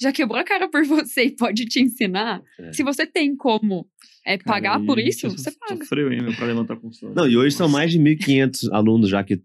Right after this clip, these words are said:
Speaker 2: tão quebrando a
Speaker 3: Nossa.
Speaker 2: cabeça aí. A gente, o legal é que a gente vai aprendendo, né?
Speaker 1: É.
Speaker 2: Várias coisas mudam e a gente vê, "Cara, isso aqui funcionou com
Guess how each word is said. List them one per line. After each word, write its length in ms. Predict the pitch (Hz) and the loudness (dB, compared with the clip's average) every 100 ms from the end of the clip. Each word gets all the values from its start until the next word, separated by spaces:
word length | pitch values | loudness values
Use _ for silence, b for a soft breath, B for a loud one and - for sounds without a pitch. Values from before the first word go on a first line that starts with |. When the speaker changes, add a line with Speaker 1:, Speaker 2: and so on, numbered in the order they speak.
| _ | _
Speaker 2:
tão 160 | 107 | 0
quebrando 320 | 107 110 110 104 | 2 2 2 2
a 40 | |
Speaker 3:
Nossa. 100 | 104 | 0
Speaker 2:
cabeça 360 | 98 104 107 104 | 2 2 2 2
aí. 200 | 98 113 | 4 4
A 40 | 120 | 4
gente, 320 | 117 123 104 b b b | 2 -2 -4 b b b
o 40 | |
legal 220 | 123 120 147 | 0 0 0
é 20 | |
que 100 | 156 | 0
a 20 | |
gente 120 | 147 | 2
vai 100 | 156 | 0
aprendendo, 580 | 156 151 123 107 101 92 | 0 2 4 4 2 2
né? 160 | 92 92 _ 185 | 0 -4 _ -12
Speaker 1:
É. 140 | 170 | -6
Speaker 2:
Várias 280 | 101 120 143 | -2 -2 0
coisas 280 | 147 139 120 | 2 4 4
mudam 600 | 104 139 156 113 104 98 | 6 6 6 2 0 -2
e 40 | 117 | -2
a 40 | |
gente 100 | 117 | 0
vê, 80 | 139 | 0
"Cara, 180 | 127 123 | 0 -4
isso 80 | 120 | -4
aqui 120 | 131 | -6
funcionou 400 | - 135 - 139 | -6 -8 0 0
com 160 | 143 | 2